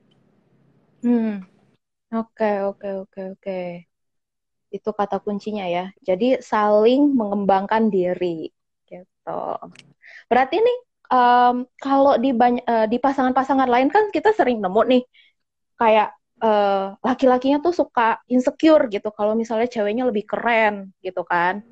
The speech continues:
Atau misalnya ceweknya tuh yang, "Ya udahlah, laki gue aja yang maju," gitu.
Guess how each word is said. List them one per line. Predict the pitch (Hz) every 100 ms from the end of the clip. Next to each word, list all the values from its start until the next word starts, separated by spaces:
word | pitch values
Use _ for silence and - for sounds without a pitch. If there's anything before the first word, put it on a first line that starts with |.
| _ _ _ _ _
Atau | 220 262 277
misalnya | 254 226 254 294 285
ceweknya | 240 233 240
tuh | 262 311 311 285
yang, | 233 226 233
"Ya | 247
udahlah, | 240 269 320 330 349
laki | 311 269 262
gue | 220 240
aja | 254 240 302
yang | 302 269
maju," | 262 233 285 311 330 254
gitu. | 220 -